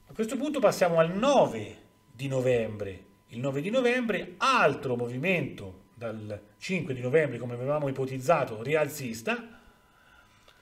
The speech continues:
Sull'apertura, in apertura, a fronte del forte rialzo, abbiamo approfittato per vendere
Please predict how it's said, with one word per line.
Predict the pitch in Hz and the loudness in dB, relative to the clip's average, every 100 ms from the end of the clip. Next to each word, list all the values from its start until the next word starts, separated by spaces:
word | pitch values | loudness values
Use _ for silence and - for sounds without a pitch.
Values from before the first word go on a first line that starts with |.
| _ _ _ _ - - - _ _ _ | _ _ _ _ -14 -14 -14 _ _ _
Sull'apertura, | - 220 214 247 262 - 196 233 254 - - - _ | -6 6 6 6 2 0 2 2 0 -8 -20 -20 _
in | - 208 | -4 0
apertura, | 196 277 - 196 139 | 0 0 -2 -2 0
a | |
fronte | - - 247 175 - 113 - | 0 2 2 2 -2 -10 -8
del | 123 | -8
forte | - 202 208 | 0 2 2
rialzo, | 269 226 185 190 226 226 - | 0 2 2 -2 -8 -10 -6
abbiamo | 226 240 208 | -2 2 2
approfittato | 202 233 277 - 190 180 | 2 -2 -4 -2 0 0
per | 262 | -2
vendere | 226 185 147 131 131 117 - | -2 -2 -2 -2 -2 -4 -10